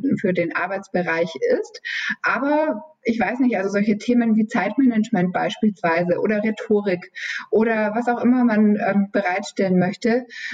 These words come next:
könnte ich mir vorstellen, dass man da halt einfach grundsätzlich eine offene Plattform hat und jeder, der Lust hat, kann sich da halt irgendwie informieren und, ähm, sich diese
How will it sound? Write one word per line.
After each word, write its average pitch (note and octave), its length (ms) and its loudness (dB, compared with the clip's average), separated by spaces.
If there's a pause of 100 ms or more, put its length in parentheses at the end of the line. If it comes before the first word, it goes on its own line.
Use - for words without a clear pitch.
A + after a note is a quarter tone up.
(100)
könnte A#3 240 2
ich A#3 80 -2
mir A3 100 4
vorstellen, A#3 360 0
dass A#3 120 -4
man G#3 140 4
da G3+ 140 0
halt - 200 0
einfach A3+ 220 -2
grundsätzlich A3 560 0
eine - 160 4
offene G3+ 260 2
Plattform G#3+ 600 0
hat A#3+ 140 0
und G#3+ 120 4
jeder, G3+ 220 0
der F#3+ 200 -4
Lust C4 300 -2
hat, A#3 240 0 (340)
kann G#3 180 0
sich G#3 140 0
da G3+ 140 -2
halt F#3+ 220 0
irgendwie G#3 300 2
informieren A3+ 580 2
und, F3+ 180 -2
ähm, F#3 340 0
sich G3 180 -4
diese F#3+ 420 2